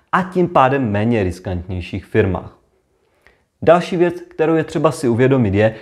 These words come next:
že prémiové výnosy se projevují v dlouhodobém horizontu. Krátkodobě ceny silně kolísají a dokonce existují dlouhá období pět, ale i deset let, kdy malé akcie zaostávaly za velkými,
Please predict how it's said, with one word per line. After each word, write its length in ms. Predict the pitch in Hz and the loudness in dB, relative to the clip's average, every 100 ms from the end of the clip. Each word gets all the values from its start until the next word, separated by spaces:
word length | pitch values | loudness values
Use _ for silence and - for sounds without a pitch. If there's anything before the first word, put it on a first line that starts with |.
| - | -10
že 120 | 107 | -10
prémiové 580 | - 147 156 175 165 156 | -2 0 2 2 2 2
výnosy 380 | 107 113 113 127 | 2 -2 -4 -8
se 140 | - | -8
projevují 540 | - 117 110 110 113 95 | -6 -2 -2 -2 -2 -4
v 120 | 90 | -2
dlouhodobém 880 | 110 120 143 160 139 117 101 95 92 | 2 6 6 6 4 2 2 -2 -4
horizontu. 640 | 95 92 80 71 - - - _ | -6 -8 -10 -16 -18 -20 -20 _
Krátkodobě 600 | - 156 165 170 160 151 147 | -4 -2 -2 0 2 4 2
ceny 300 | - 139 135 | 0 -4 -4
silně 340 | - 131 95 | -4 -2 -2
kolísají 560 | - 113 110 - 131 131 - - | 0 -2 -2 -2 -2 -2 -8 -4
a 60 | |
dokonce 360 | 160 170 175 175 | -2 0 0 2
existují 420 | 160 156 - 165 | 0 -2 -2 0
dlouhá 340 | 127 160 165 110 | 2 0 0 -2
období 340 | 135 147 139 | -2 0 0
pět, 380 | - 120 107 - - - | 2 2 2 -2 -14 -8
ale 120 | 117 | -4
i 120 | 117 | -2
deset 500 | 90 113 165 - 180 | 0 0 0 0 0
let, 200 | 107 107 - - | 2 0 -4 -8
kdy 160 | 107 107 | -2 2
malé 320 | 117 160 175 | 2 2 0
akcie 380 | 131 - 147 123 | -4 -2 0 2
zaostávaly 640 | 104 120 - 120 127 127 | 2 0 -2 -2 0 2
za 140 | 107 | 2
velkými, 640 | 92 101 123 123 117 98 | 2 2 2 0 -2 -2